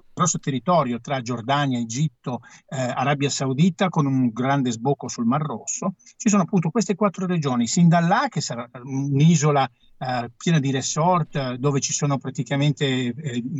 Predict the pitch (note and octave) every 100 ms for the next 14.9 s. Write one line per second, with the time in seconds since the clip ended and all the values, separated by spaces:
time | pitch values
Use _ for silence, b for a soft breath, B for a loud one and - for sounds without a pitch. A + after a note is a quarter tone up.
0 | B2 B2+ _ _ D#3 C#3+ _ - B2 -
1 | C#3 C3+ _ F3+ E3 - F3+ D3+ D#3+ C#3+
2 | B2 A2 - - - B2 A2+ A2 - G2
3 | _ _ _ _ _ _ _ A#3+ C4 G3+
4 | G3+ D#3+ D3+ - G#3 F#3+ F#3+ A3+ A3+ -
5 | C4+ C4 E3+ - F3+ E3+ D#3+ D#3+ - D#3+
6 | D3 _ _ - D#3 D#3 - F3+ G3 F#3+
7 | F3+ G3+ _ - E3+ E3 D#3+ G3 F3+ F3+
8 | - F#3+ C#3+ - - - - _ B2 -
9 | C#3+ - C3+ C3+ B2+ - _ b - C#3
10 | C#3+ D3 C#3 C3 D#3 C#3+ D#3+ - D#3+ D3
11 | C3+ C3+ C#3 D3+ G#3+ G3 G#3+ D#3+ D3+ C#3
12 | - C3+ B2+ C#3+ C3 - _ - C3+ D#3
13 | D3 D3+ F3 E3 C3+ B2 D3 F#3 D3+ D3+
14 | D3+ B2 - C#3 B2+ C3+ B2+ B2